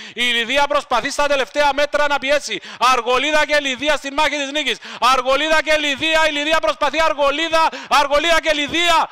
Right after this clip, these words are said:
Πάνω στο τέρμα. Πιο πίσω Αθανασία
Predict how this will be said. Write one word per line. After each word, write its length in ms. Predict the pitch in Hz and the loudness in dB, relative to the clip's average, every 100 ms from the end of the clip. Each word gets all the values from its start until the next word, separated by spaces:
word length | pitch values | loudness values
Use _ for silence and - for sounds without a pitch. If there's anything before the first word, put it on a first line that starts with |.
| - | -4
Πάνω 240 | 240 285 277 | 0 0 0
στο 200 | - 220 | -2 0
τέρμα. 540 | 285 311 262 226 247 - - - _ _ | 0 0 0 0 -2 -8 -20 -20 _ _
Πιο 160 | - 247 | -6 -4
πίσω 260 | 277 277 269 | -4 -4 -2
Αθανασία 1080 | 233 226 202 180 - 262 294 285 285 - | 0 0 -2 -2 -6 -4 0 2 0 -2